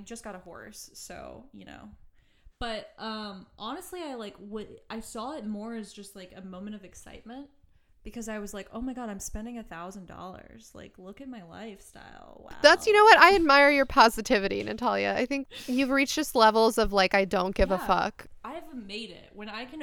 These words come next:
Speaker 1: overdraft my checking account by one thousand dollars, it used to be like, "Oh, I overdrafted by, like, five cents," or,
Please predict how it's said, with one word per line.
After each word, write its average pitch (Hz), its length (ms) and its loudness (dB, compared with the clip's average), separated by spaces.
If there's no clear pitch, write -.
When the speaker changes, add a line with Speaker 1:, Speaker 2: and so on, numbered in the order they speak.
Speaker 1:
overdraft 208 640 -10
my 196 160 -14
checking 185 400 -20
account 190 340 -16
by 180 120 -10
one 170 260 -16
thousand 180 380 -14
dollars, 170 380 -14
it 262 100 -18
used 320 240 -10
to 359 40 -10
be 311 160 -12
like, 254 180 -10
"Oh, 311 240 -6
I 277 120 -8
overdrafted 294 580 -14
by, 277 140 -16
like, 262 260 -14
five 262 340 -10
cents," 277 480 -12
or, 214 160 -14